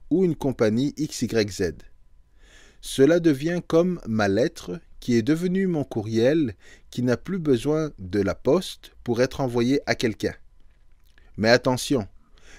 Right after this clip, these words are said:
est-ce que les bureaux de poste ont fermé leurs portes ? Bien sûr que non. Mais la poste a dû se recycler pour rester pertinente. Le monde numérique permet de transiger beaucoup plus rapidement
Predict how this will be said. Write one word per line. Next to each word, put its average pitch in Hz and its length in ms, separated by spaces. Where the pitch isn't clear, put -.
est-ce - 180
que 160 80
les 147 140
bureaux 170 340
de 160 100
poste - 400
ont 113 180
fermé 147 680
leurs - 260
portes ? - 480
Bien 120 180
sûr - 240
que - 100
non. 131 220
Mais 110 120
la 104 120
poste 180 380
a 120 80
dû 156 440
se - 200
recycler 107 760
pour 151 200
rester 147 480
pertinente. - 760
Le 120 180
monde 247 260
numérique 156 580
permet 135 380
de 123 120
transiger 143 920
beaucoup 117 420
plus - 180
rapidement 110 640